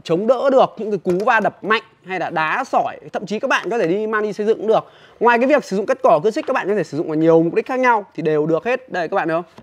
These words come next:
Chữ A này. Đó. Chất lượng, quality là nhất luôn, best. Đây, Reload Safe. Rồi,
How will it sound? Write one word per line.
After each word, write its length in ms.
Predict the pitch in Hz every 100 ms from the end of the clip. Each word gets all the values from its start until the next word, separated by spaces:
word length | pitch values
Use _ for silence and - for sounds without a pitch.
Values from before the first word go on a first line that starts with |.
| -
Chữ 100 | -
A 320 | 196 202 170
này. 100 | 131 _ _ _ -
Đó. 300 | 135 160 - _ _ _ _ _
Chất 140 | - 220
lượng, 260 | 233 - -
quality 500 | 202 190 170 196 180
là 240 | 156 131 123
nhất 180 | 233 254
luôn, 320 | 247 247 147 -
best. 280 | 240 277 - _ _ - - -
Đây, 160 | 180 185 -
Reload 300 | 190 208 254
Safe. 240 | - 262 262 - _ _ - - -
Rồi, 460 | 170 233 277 262 170